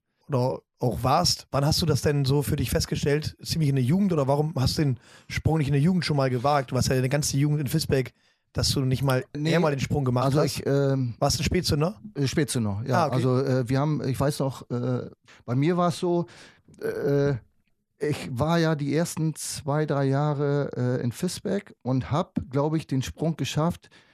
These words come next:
Speaker 2: bei dem, äh, O V Supercup, äh, mit Fisbeck. Den haben wir da gemor-, gewonnen. Und da war ich Torschützenkönig. Und Klaus Ebel, der war damalige Trainer von Blau-Weiß Lohne,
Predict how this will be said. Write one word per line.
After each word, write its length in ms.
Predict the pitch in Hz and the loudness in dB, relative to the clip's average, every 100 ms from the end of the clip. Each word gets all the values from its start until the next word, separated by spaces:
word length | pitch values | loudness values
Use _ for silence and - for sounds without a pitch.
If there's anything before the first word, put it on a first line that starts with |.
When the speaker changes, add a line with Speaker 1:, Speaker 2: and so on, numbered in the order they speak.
| _ _ | _ _
Speaker 2:
bei 200 | - 123 | -2 0
dem, 400 | 123 131 131 127 - | 0 0 2 0 0
äh, 120 | 117 | -2
O 120 | 113 | -2
V 260 | 117 139 151 | -2 0 0
Supercup, 560 | 151 165 156 156 180 - - _ _ _ _ _ - | 0 0 0 -2 -2 -8 -12 _ _ _ _ _ -6
äh, 100 | 131 | 0
mit 160 | 131 - | 2 2
Fisbeck. 420 | 165 - 196 - | 0 0 -4 -2
Den 140 | 139 135 | -2 0
haben 120 | 131 | 2
wir 80 | 123 | 0
da 100 | 117 | 0
gemor-, 340 | 107 113 143 - | 0 0 -2 -2
gewonnen. 440 | 104 127 208 - _ _ _ _ _ - | -2 0 0 -4 _ _ _ _ _ -4
Und 140 | 120 | 0
da 60 | 127 | 2
war 120 | 131 | 2
ich 80 | 117 | 2
Torschützenkönig. 840 | 151 156 165 175 165 180 208 - _ _ _ _ _ | 0 0 -4 -4 -2 0 0 -4 _ _ _ _ _
Und 140 | - 120 | -8 -2
Klaus 200 | 135 135 | 0 0
Ebel, 320 | - 160 185 | 0 0 0
der 140 | 160 131 | 2 0
war 140 | 131 | 0
damalige 440 | 139 143 131 117 | 0 0 0 -2
Trainer 320 | 117 139 151 147 | -2 -2 -2 -2
von 200 | 131 117 | -2 0
Blau-Weiß 300 | 120 113 - | 0 -2 -2
Lohne, 360 | 139 156 156 | 0 0 0